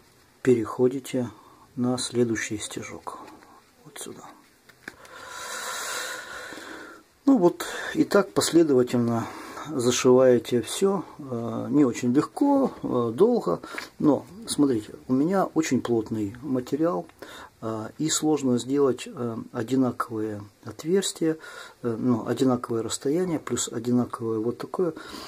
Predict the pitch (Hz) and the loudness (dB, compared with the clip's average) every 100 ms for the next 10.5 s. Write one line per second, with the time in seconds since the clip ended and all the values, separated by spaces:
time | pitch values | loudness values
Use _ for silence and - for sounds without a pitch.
0 | - - - 123 120 120 117 113 156 160 | -16 -16 -10 -4 -2 -2 -4 0 0 2
1 | 143 - - - 107 - - - - - | 2 2 -4 -6 -10 -16 -20 -20 -16 -16
2 | - - - - _ - - 190 185 123 | -16 -20 -20 -20 _ -10 2 2 4 -2
3 | - 127 123 - 139 135 123 156 139 123 | 0 0 0 0 2 2 6 6 6 2
4 | 123 131 - - 120 113 123 127 - _ | -2 -2 -4 -2 -2 0 -2 -2 -8 _
5 | _ - - 123 131 120 113 - - - | _ -18 -16 -6 -2 -2 -4 -18 -20 -20
6 | _ 143 120 113 117 131 139 131 123 - | _ -8 -6 -4 -6 0 4 4 2 -2
7 | 117 107 113 104 107 123 - - - - | -6 -4 -6 -6 -10 -14 -18 -18 -18 -20
8 | - _ - - 123 110 - - 127 117 | -20 _ -16 -12 -10 -12 -14 -12 -8 -6
9 | 117 127 113 110 110 123 113 - 120 - | -4 -4 -4 -8 0 0 0 -6 -12 -12
10 | 113 104 - - - | -12 -12 -16 -20 -20